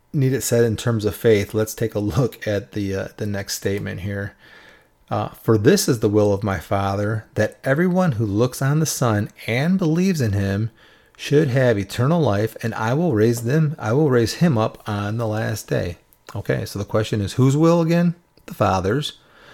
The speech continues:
Uh-oh, but now look what it says. This is where people are gonna say, "See, it's all based on those who choose for themselves to believe or not," right? 'Cause you see that right there. "Everyone who looks on the Son and believes." Well, but wait,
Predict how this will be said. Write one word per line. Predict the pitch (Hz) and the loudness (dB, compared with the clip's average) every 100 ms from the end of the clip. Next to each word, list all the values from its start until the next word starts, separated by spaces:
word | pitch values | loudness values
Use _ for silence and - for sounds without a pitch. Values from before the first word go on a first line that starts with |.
| - - - | -20 -10 -4
Uh-oh, | 131 113 107 | 0 2 2
but | 104 | 0
now | 104 117 139 | 0 0 2
look | 123 - | 2 0
what | 101 | -2
it | 98 | -4
says. | - 98 92 98 104 | -4 -2 -2 -4 -6
This | 120 - | -6 -2
is | 123 | -2
where | 123 | 0
people | 139 131 | 0 0
are | |
gonna | 139 | 2
say, | 147 | 4
"See, | 117 - 127 190 190 - _ | 2 2 2 0 -2 -12 _
it's | 104 | -2
all | 120 135 | 2 4
based | 147 156 - | 4 2 2
on | 147 | 2
those | 139 147 156 135 | 6 6 6 2
who | 135 | 0
choose | 120 - 151 | 0 2 0
for | - 147 | 2 2
themselves | 147 135 156 156 - | 4 2 2 2 2
to | 143 | 2
believe | 139 151 156 | 4 2 2
or | 98 | 0
not," | 95 90 | -2 -4
right? | 101 110 156 - | -2 -2 -4 -8
'Cause | 104 98 | -6 -4
you | |
see | 95 - | -4 -2
that | 107 113 | 0 0
right | 104 104 | 0 0
there. | 104 101 98 - - - | 0 0 -4 -10 -20 -4
"Everyone | 113 123 156 147 | 0 2 4 4
who | 123 | 4
looks | 131 - | 2 0
on | 131 | 0
the | 120 | 0
Son | - 127 | 0 -2
and | 113 117 117 | -2 -2 0
believes." | 120 127 123 90 73 - - - _ _ _ _ _ _ _ _ - | 0 2 2 0 -4 -10 -16 -18 _ _ _ _ _ _ _ _ -4
Well, | 110 147 117 | -2 -2 0
but | 117 | 2
wait, | 120 165 - | 2 2 0